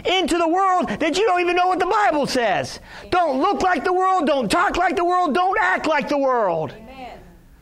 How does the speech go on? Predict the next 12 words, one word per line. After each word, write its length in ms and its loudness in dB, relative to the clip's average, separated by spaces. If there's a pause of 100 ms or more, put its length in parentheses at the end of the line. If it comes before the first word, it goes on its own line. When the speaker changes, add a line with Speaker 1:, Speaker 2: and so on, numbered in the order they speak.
(120)
Speaker 1:
The 140 0
world 420 2
is, 180 0
is, 260 0
again, 680 0
it, 180 -6
it 340 0
runs 420 0
by 180 2
pride 540 2
and 140 0
fear. 720 0